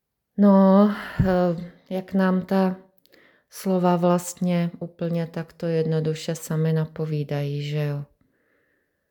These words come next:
Navádějí nás, vedou. Ty už to sami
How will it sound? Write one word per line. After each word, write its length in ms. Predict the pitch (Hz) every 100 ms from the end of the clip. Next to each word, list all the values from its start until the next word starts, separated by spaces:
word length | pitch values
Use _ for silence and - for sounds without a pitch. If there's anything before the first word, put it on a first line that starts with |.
| _ _ _
Navádějí 1400 | 175 170 170 165 160 170 165 165 165 160 156 151 143 147
nás, 580 | 147 147 143 143 143 -
vedou. 760 | 156 160 156 156 143 139 139 147 - _ _ _ _ _ _ _ _ _ _ _ _ _ _
Ty 160 | 175
už 520 | - 160 - - - - _ _ _ _ _ _ _
to 140 | 170
sami 1000 | 160 - - 175 170 175 175 151 185 -